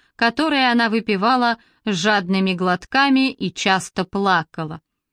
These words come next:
Теперь мама с папой перестали торчать вместе. Папа мог читать, сидя около настольной лампы, и смеялся так громко, что было слышно в туалете. Он старался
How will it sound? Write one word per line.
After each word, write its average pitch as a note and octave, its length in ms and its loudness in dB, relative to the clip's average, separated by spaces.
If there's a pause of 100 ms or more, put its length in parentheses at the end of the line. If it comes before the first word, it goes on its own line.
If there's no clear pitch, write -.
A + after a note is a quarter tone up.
(240)
Теперь C#4+ 420 0
мама B3 320 4
с - 100 -8
папой D#4 340 0
перестали A3+ 560 0
торчать G3 600 -2
вместе. F#3+ 720 -2 (440)
Папа C4 580 2
мог A3+ 360 0
читать, F#3+ 600 -2 (280)
сидя A3+ 480 0
около A3 420 0
настольной G#3+ 720 0
лампы, G3+ 520 0 (320)
и B3+ 120 2
смеялся C4+ 600 2
так B3 260 0
громко, D4 440 2
что - 200 -2
было A#3+ 220 0
слышно B3+ 460 0
в - 80 -8
туалете. C#4 760 0 (440)
Он B3 180 2
старался C4+ 800 2